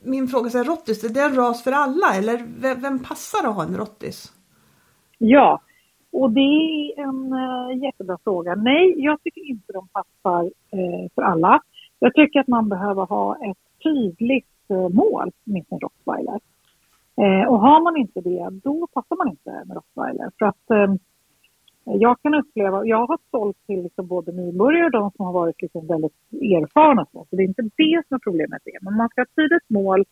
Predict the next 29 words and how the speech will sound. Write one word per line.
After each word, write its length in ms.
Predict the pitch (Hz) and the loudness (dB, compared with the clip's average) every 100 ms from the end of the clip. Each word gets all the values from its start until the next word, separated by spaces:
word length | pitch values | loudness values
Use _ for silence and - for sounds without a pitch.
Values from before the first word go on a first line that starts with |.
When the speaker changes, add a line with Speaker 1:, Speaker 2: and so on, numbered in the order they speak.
| _ _ _ _ - | _ _ _ _ -6
Speaker 2:
eh, 500 | 190 185 185 190 - - | -2 0 -2 -4 -8 -2
som 180 | 196 190 | 0 2
då 340 | 185 170 170 - _ _ - | 2 2 0 -4 _ _ 2
utgår 720 | 269 247 180 _ - 311 302 | 4 4 2 _ -4 0 0
ifrån, 600 | 240 - 170 170 160 160 _ _ _ _ _ _ _ _ _ - | -2 -6 -8 -6 -8 -14 _ _ _ _ _ _ _ _ _ -2
i 80 | 214 | 2
min 400 | 233 269 240 170 | 4 4 2 -2
värld, 200 | 156 - | -4 -6
att 120 | - | -10
man 100 | 175 | -10
får 100 | - - - | -12 -12 -2
träna 500 | 214 190 175 233 381 | 2 2 2 4 4
och 180 | 339 202 | 2 2
helst 300 | 160 147 - | 0 -2 -4
få 120 | - - - | -12 -12 -8
tävla, 600 | 208 180 175 190 247 - - _ _ _ - - | -4 -2 -2 2 4 2 0 _ _ _ -8 -4
eh, 100 | 185 | 0
för 140 | 202 | 0
att 100 | 180 - _ - | 0 -4 _ -4
få 60 | |
må 140 | 208 196 | 0 4
bra 440 | 285 330 - - - | 6 4 4 -2 -4
och 160 | 240 | -2
liksom 220 | 202 - - | -2 -4 -16
aktiveras 680 | 190 - 170 - 170 180 - _ | -14 -10 -6 -4 -4 -6 -8 _
på 60 | 175 | -8
den 240 | 170 165 | -8 -6
nivån. 460 | 180 214 294 - - | -4 -2 -2 -4 -12
Va? 160 | - | -14